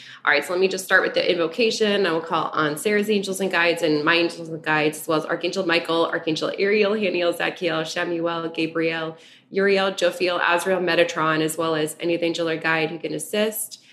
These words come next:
Please make sure this is a safe space. Increase clairvoyance and psychic ability and make sure that whatever comes through is for the highest good. All right, Sarah, can you say your full name for me three times, please?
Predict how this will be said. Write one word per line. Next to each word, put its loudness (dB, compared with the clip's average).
Please -6
make 0
sure 2
this -2
is -8
a -6
safe 0
space. 0
Increase -6
clairvoyance -6
and -10
psychic -4
ability 0
and -4
make -4
sure -4
that -4
whatever -2
comes -2
through 0
is -8
for -10
the -4
highest -4
good. 2
All -6
right, 2
Sarah, 4
can -2
you 2
say -2
your 2
full 0
name 2
for -4
me -2
three -4
times, -4
please? -4